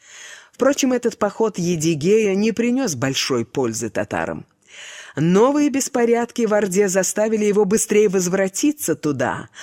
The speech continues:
а русским дали возможность не слушать приказаний ханов. Хотите ли, слушатели, прочитать письмо, которое старый Едигей написал с дороги великому князю?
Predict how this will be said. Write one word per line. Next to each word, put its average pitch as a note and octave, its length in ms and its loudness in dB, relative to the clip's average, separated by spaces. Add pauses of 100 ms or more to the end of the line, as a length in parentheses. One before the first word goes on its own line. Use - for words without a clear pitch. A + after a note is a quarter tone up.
(180)
а F3 220 0
русским A3 680 0
дали G#3+ 340 0
возможность A3+ 760 0
не A#3+ 160 2
слушать E4 560 -2
приказаний C3+ 640 -2
ханов. F2 600 -6 (640)
Хотите - 420 -4
ли, G3+ 100 -2
слушатели, - 480 -8
прочитать A#2+ 580 -6
письмо, C3+ 440 -4
которое A#2 400 -6
старый C3+ 440 -2
Едигей A#2 640 -2 (260)
написал D3+ 480 0
с D3 60 -6
дороги D#3 380 0
великому C#3+ 540 -2
князю? A2+ 580 -6